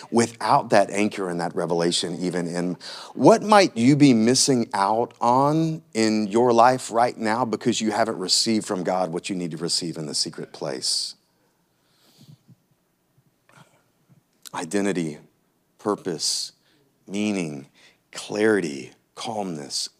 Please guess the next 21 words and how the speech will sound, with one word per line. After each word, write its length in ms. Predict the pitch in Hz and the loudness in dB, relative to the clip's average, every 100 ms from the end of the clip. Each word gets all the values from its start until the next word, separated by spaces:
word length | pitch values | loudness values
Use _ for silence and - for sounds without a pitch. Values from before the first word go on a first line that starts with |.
| _ | _
peace, 560 | - 117 95 78 - - - _ _ - | -8 -6 -4 -4 -4 -6 -14 _ _ -16
direction, 880 | 92 90 - - - 87 73 71 - | -12 -8 -6 -2 -2 -2 -6 -12 -12
decisions. 1080 | - - 113 113 90 80 65 - - - - _ _ _ _ _ _ _ 117 | -4 -2 0 0 -2 -6 -10 -6 -4 -4 -8 _ _ _ _ _ _ _ 2
Most 300 | 127 147 - | 4 6 4
of 100 | 104 | 4
life's 360 | 110 107 - - | 4 4 2 2
greatest 580 | 107 101 95 85 - | 2 2 2 2 0
needs 260 | 107 101 92 | 0 0 0
can 100 | 92 | -2
only 160 | 90 90 | -4 -2
be 140 | 85 | -2
found 260 | 98 87 87 | -2 0 0
in 60 | |
the 80 | 82 | -2
secret 280 | - - 90 | -2 -4 -4
place. 200 | 113 120 | -2 2
I'll 80 | 110 | 4
say 160 | 120 | 4
this 240 | 101 113 101 | 4 2 0
as 140 | 82 | 2
well. 420 | 98 92 95 - | 4 6 4 -2